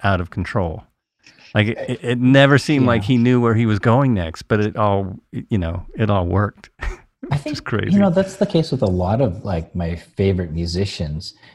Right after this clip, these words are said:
Speaker 2: They oftentimes are really chaotic, or they give the sense of chaos, but they're so well trained that they can,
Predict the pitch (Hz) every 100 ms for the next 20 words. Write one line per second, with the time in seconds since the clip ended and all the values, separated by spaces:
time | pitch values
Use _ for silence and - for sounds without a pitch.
0 | _ - 98 101 92 92 87 87 - _
1 | _ _ _ _ _ _ _ _ - 127
2 | 127 117 104 107 107 104 101 95 90 107
3 | 101 95 95 90 92 110 120 - _ _
4 | _ _ _ _ - 110 104 98 87 95
5 | 95 101 90 - 143 - - 95 85 80
6 | 82 - _ _ _ _ - 107 - 104
7 | - - 135 139 117 113 95 - - 139
8 | 92 87 - _ _ _ 104 90 - 95
9 | 90 -